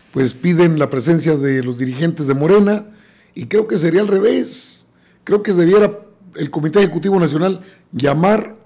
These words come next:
a estos líderes del Senado y de la Cámara de Diputados a ver qué hicieron. No se trata de operar al margen de la ley, pero qué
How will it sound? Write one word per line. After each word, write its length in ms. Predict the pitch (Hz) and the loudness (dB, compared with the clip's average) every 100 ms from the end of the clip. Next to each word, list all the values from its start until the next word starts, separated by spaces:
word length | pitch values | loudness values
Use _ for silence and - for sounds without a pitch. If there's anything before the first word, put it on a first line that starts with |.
| _ | _
a 80 | 165 | 2
estos 320 | 180 - 170 | 2 2 0
líderes 600 | 160 185 165 160 - - _ _ | 2 2 4 2 -2 -10 _ _
del 120 | 123 | -10
Senado 440 | 113 147 190 165 156 | -2 2 2 4 2
y 40 | |
de 100 | 143 | 0
la 100 | 143 | -2
Cámara 260 | 175 180 175 | -2 2 2
de 60 | |
Diputados 520 | 160 160 175 170 165 - _ _ | 2 0 0 0 -2 -12 _ _
a 100 | - | -8
ver 200 | 135 165 | -2 -2
qué 120 | - 165 | 0 -4
hicieron. 380 | 156 185 131 98 _ _ _ _ _ _ _ - | 0 -2 -2 -14 _ _ _ _ _ _ _ -6
No 120 | 165 | 0
se 100 | 202 | 0
trata 320 | 208 208 202 | 2 2 4
de 60 | 160 | 2
operar 440 | 156 151 180 180 | 2 2 2 0
al 100 | 147 | -6
margen 360 | 135 165 151 143 | 0 0 0 0
de 180 | 131 131 | -2 0
la 120 | 127 | 0
ley, 320 | 180 147 - _ _ _ _ _ | 0 -2 -6 _ _ _ _ _
pero 260 | 135 139 139 | -2 -2 0
qué 460 | 190 196 196 - | 4 4 2 -8